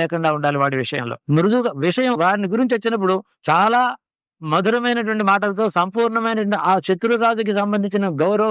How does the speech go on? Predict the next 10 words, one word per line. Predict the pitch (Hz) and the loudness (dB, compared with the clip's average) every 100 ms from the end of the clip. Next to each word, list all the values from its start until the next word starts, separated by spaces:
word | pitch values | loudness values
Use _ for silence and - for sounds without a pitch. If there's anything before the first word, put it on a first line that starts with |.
| 190 | 0
మర్యాదలన్నీ | 185 208 214 196 180 196 240 220 _ _ _ - | 0 0 0 0 -2 0 0 -2 _ _ _ -2
సభలో | 180 214 226 190 | 0 2 0 2
మాట్లాడుతూనే | 170 185 190 190 190 180 | 0 0 -4 0 0 0
ఉండాలి. | 160 139 - _ _ - | 0 -2 -6 _ _ -2
ఆయన | 185 175 | 0 4
మహారాజు, | 165 185 170 196 190 | 4 4 0 -2 0
మహాపండితుడు, | 185 185 180 165 185 202 180 | 0 0 -4 -4 -4 -2 0
చాలా | 185 185 | 0 -2
గొప్ప | 175 190 | -2 0
కీర్తిమంతుడు, | 190 190 175 165 208 | 0 0 0 0 0